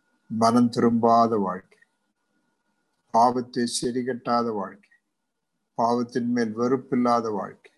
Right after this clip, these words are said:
ஆண்டவரே, அப்படிப்பட்ட வாழ்க்கைக்குள்ளாக வராதபடி என்னையும்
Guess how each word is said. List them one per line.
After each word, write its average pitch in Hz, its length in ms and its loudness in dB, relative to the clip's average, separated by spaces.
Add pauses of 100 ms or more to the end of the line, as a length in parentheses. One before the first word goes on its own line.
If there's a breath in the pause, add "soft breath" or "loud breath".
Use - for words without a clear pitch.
(1000)
ஆண்டவரே, 107 380 -2
அப்படிப்பட்ட 107 540 -4
வாழ்க்கைக்குள்ளாக 110 840 0
வராதபடி 110 720 -2
என்னையும் 117 560 -8